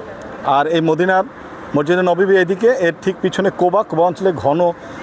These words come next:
বন জ-, বন, মানে খেজুরের গাছ ছিল, ওখান থেকে বড় কাফলা নিয়ে আসা সম্ভব নয়।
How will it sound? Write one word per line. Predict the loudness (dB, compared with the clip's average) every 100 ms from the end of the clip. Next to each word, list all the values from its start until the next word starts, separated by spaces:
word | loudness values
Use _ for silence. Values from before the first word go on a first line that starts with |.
| -4
বন | 0 0
জ-, | 0 -2 0
বন, | 2 2
মানে | 2 2 0 0
খেজুরের | 0 2 4
গাছ | 2 0
ছিল, | 0
ওখান | 0 0
থেকে | -2 0
বড় | 2 2
কাফলা | 2 -2 0 2
নিয়ে | 2
আসা | 2 0
সম্ভব | 0 0
নয়। | 0